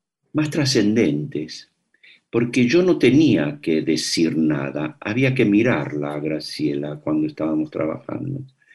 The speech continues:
y eso era suficiente. Tengo la memoria, Gra, de nuestros encuentros cuando teníamos que reparar, eh, o construir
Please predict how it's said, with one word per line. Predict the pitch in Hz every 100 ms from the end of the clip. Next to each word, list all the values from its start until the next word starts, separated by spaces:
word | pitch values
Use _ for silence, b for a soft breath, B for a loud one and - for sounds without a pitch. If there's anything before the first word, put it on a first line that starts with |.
| b b
y | - 104
eso | 120 110
era | 92
suficiente. | - 85 87 80 - 76 82 95
Tengo | - 139 147 143 135 b b b
la | - 98
memoria, | 98 98 104 127 101 90 92 87 90 - _ _
Gra, | 95 98 107 123
de | 104 101 101 107 - _ _ _ _ _ _ _ -
nuestros | 98 101 104 101
encuentros | 98 98 123 131 127 131 123
cuando | 95 95 92 92 90 87 _ _ _ -
teníamos | 87 107 113 110 107
que | 104 92 92 - _ _ _ _ _ _ _ _ _ _ _ _ _ _ _ -
reparar, | 78 87 92 90 90 98 98 90 - _ _ _ - - _ _ _
eh, | - 85 87 - - - - -
o | 87
construir | - 92 - - 87 95 101 101